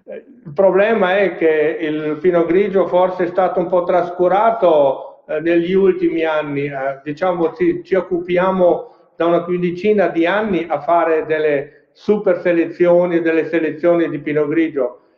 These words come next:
Io, eh, sono stato il primo a credere al Pinot Grigio perché, eh, già nel lontano ottantasei ho vinificato, eh, questo Pinot Grigio in modo un po' differente,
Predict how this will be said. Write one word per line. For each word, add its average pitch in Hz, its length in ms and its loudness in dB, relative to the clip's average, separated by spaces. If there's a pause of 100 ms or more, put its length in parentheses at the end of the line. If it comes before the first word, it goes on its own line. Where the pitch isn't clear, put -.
(320)
Io, 190 520 2
eh, 165 40 -2
sono 185 140 0
stato 170 1000 0
il 175 200 0
primo 202 400 2
a - 40 -4
credere 170 360 0
al 143 100 0
Pinot 156 220 -2
Grigio 180 420 0
perché, 147 560 -2
eh, 143 720 -2 (400)
già 175 320 0
nel 175 320 2
lontano 175 520 0
ottantasei 175 1160 -2 (340)
ho 196 340 2
vinificato, 170 1300 0
eh, - 40 -16
questo 165 420 -2
Pinot 165 260 -2
Grigio 165 400 2
in 151 80 -4
modo 156 360 0
un 143 100 -4
po' 151 140 -2
differente, 175 1000 -2